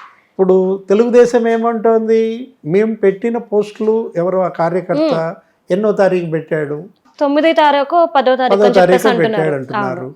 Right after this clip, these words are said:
Speaker 1: మరి ఆమె చనిపోయింది ఎప్పుడు, హిట్
Speaker 2: యాక్సిడెంట్
Speaker 1: అయింది
Speaker 2: అయింది
Speaker 1: ఎప్పుడు?
Speaker 2: ఇదే సెవెంత్.
Speaker 1: ఏడో తారీఖు జరిగి ఎనిమిదో తారీఖు చనిపోతే తొమ్మిది, పది పోస్టులకు ఆమె ఎలా బలవుతుంది?
Speaker 2: At least
Speaker 1: ఇలాంటి
Speaker 2: ఎనిమిదో తారీఖున
Speaker 1: అన్నిటిపైన
Speaker 2: పెట్టారు అనడానికైనా అయినా సెవెంత్న ఆమె సూసైడ్ చేసుకుంటానికి వెళ్ళింది కాబట్టి అసలు సంబంధం ఉండదు.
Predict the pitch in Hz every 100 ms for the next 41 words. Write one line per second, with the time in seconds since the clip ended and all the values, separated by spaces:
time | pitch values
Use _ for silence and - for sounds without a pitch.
0 | _ 156 170 175 - 156 175 175 220 202
1 | 165 - 139 151 180 190 160 120 - _
2 | - 202 220 214 214 190 170 202 415 415
3 | 269 190 175 208 202 220 - 175 _ 120
4 | 135 165 196 196 190 196 196 170 165 160
5 | 156 170 175 160 175 185 185 185 175 -
6 | 139 156 156 147 139 139 127 131 202 _
7 | _ _ 185 214 254 254 262 - 226 240
8 | 202 233 233 240 220 220 214 208 214 190
9 | 196 196 190 190 180 185 190 214 _ 175
10 | 254 285 285 294 254 247 339 339 320 330
11 | 330 320 285 302 302 302 285 294 294 320
12 | 320 285 392 370 330 311 320 330 320 294
13 | 285 285 285 269 254 240 240 - 220 202
14 | 214 202 208 196 202 208 202 196 214 359
15 | 359 320 285 240 247 247 254 240 196